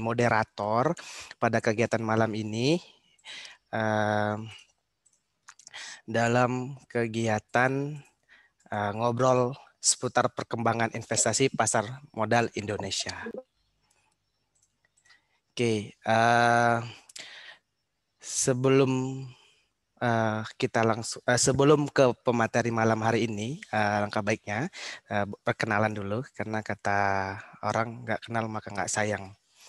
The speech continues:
Nggak sayang maka nggak jadian." Gitu ya, Pak Riwi? <laughs>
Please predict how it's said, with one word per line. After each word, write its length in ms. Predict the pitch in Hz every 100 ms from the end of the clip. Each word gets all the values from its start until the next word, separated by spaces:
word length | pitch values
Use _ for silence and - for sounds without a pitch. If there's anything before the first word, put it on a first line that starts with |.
| - _
Nggak 140 | 113 107
sayang 240 | 117 120
maka 240 | 117 107 107
nggak 260 | 104 104 - -
jadian." 560 | 120 110 127 104 98 107 - -
Gitu 160 | -
ya, 80 | 131
Pak 160 | 117 101
Riwi? 320 | 113 117
<laughs> 80 | 127